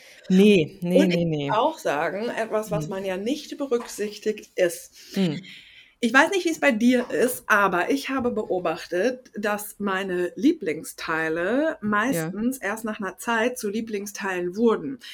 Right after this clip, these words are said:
Speaker 1: Ja.
Speaker 2: Das heißt, in dem Moment, wo ich die gekauft habe, wusste ich das noch gar nicht.
Speaker 1: Mhm.
Speaker 2: Weil, ähm, du kannst ein Kleidungsstück sehen,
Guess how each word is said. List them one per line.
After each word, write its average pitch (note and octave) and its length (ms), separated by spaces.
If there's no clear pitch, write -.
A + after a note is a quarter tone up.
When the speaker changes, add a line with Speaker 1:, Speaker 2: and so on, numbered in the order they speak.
Speaker 1:
Ja. E3+ 140
Speaker 2:
Das F#3+ 120
heißt, C4 380
in G#3+ 100
dem A3+ 140
Moment, G#3+ 320
wo G3 80
ich G3 120
die F3+ 120
gekauft B3 560
habe, F3+ 380
wusste A3 240
ich - 60
das D#3+ 160
noch B2+ 180
gar B2 220
nicht. - 240
Speaker 1:
Mhm. F#3+ 380
Speaker 2:
Weil, G#3 440
ähm, G#3 440
du G3 120
kannst A3 440
ein F3+ 240
Kleidungsstück F#3 840
sehen, A3 440